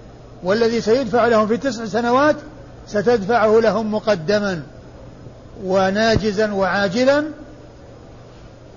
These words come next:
ها، و-، وتكون هي المعتقة، والمعتق هو الذي يكون له الولاء، والمعتق هو الذي يكون له الولاء. ال-، الحاصل أن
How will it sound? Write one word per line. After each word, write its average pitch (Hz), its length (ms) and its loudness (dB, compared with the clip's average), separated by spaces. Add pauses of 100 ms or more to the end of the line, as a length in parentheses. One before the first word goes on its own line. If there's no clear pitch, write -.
(920)
ها، 220 280 0
و-، 220 460 0
وتكون 214 400 0
هي 226 180 2
المعتقة، 262 640 0 (540)
والمعتق 262 520 -2
هو 247 180 0
الذي 240 260 0
يكون 220 300 -2
له 196 180 -2
الولاء، 180 420 -2 (600)
والمعتق 190 500 -2 (680)
هو 220 200 4
الذي 214 340 -4
يكون 202 420 -4
له 185 340 -2 (460)
الولاء. 170 460 0 (1900)
ال-، 190 200 -2
الحاصل 196 760 0
أن 208 500 -4